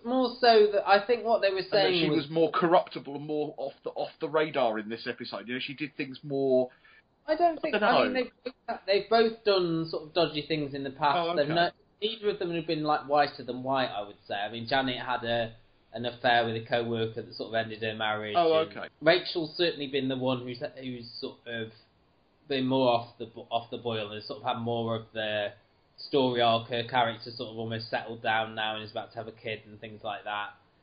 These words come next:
Speaker 2: I mean, I,
Speaker 1: Janet
Speaker 2: they, they wrapped up the criminal element of the story quite well. I think if
Speaker 1: Yeah.
Speaker 2: I was a Scott and Bailey fan, I would think, "Is that it?"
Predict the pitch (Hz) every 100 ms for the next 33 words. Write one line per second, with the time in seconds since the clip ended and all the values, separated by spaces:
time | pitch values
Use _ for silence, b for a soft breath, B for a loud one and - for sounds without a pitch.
0 | _ _ _ 233 240 220 233 - 220 220
1 | 254 - - 208 - 151 170 - - 160
2 | 127 120 110 123 107 104 107 - - 117
3 | 131 110 107 - 113 95 110 110 135 b
4 | b - 185 185 214 214 202 202 202 185
5 | 165 160 - - 160 151 170 156 139 139
6 | 135 147 156 156 151 - 151 151 _ _
7 | _ - - - 131 101 208 494